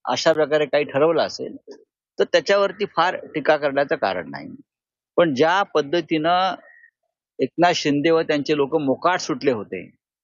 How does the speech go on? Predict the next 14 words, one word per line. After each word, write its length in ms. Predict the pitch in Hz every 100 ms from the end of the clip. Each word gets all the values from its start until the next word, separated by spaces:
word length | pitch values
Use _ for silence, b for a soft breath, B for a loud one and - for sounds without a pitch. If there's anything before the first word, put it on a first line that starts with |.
| _ _ _ _ _ _ 113
दोन 180 | 147
अडीच 200 | 143 147
वर्षापूर्वी, 580 | 139 123 135 113 104 90 85 - - - - - - - - -
की 60 | 143
आम्ही 320 | 143 175 175 - -
सांगू 360 | - 135 147 165 151
तसंच 280 | - 170
राज्य 300 | 151 139 127
आणि 120 | 143 147
मंत्रालय 480 | 131 117 139 139
चालेल 340 | 135 110 113 113
किंवा 300 | - 185 135
खाती 300 | 131 113 156
चालतील, 380 | 127 101 90 90